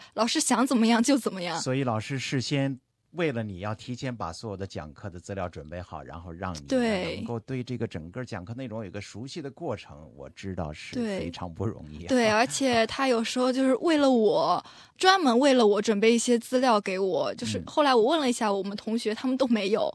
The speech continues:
Speaker 2: 啊。
Speaker 1: 因为是对于他们来说是比较基础的资料，
Speaker 2: 嗯。
Speaker 1: 所以他就想让我是进步得更快一点吧。
Speaker 2: 过-，更多的练习。
Speaker 1: 对。
Speaker 2: 哎，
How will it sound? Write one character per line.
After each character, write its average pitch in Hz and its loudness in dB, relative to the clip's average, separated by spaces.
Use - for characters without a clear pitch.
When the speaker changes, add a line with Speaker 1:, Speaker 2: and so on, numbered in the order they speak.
Speaker 2:
啊。 113 -8
Speaker 1:
因 285 0
为 294 8
是 269 4
对 320 6
于 311 6
他 359 4
们 349 4
来 226 6
说 262 0
是 311 0
比 240 -6
较 208 2
基 311 0
础 - -4
的 180 -2
资 175 -10
料， 170 -2
Speaker 2:
嗯。 107 -10
Speaker 1:
所 - -4
以 220 4
他 233 -2
就 233 4
想 214 -2
让 240 6
我 208 2
是 208 -2
进 302 4
步 277 -2
得 277 4
更 294 0
快 381 4
一 294 4
点 - -6
吧。 - -4
Speaker 2:
过-， - -4
更 104 -6
多 98 -6
的 95 -6
练 95 -6
习。 - -16
Speaker 1:
对。 202 -2
Speaker 2:
哎， 135 -6